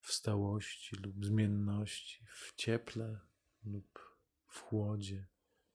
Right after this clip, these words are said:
w twardości albo w miękkości. Uwalniam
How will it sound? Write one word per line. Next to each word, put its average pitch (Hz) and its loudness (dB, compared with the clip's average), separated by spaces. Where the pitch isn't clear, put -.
w - -20
twardości 117 6
albo 98 0
w 95 -4
miękkości. 98 -2
Uwalniam 95 2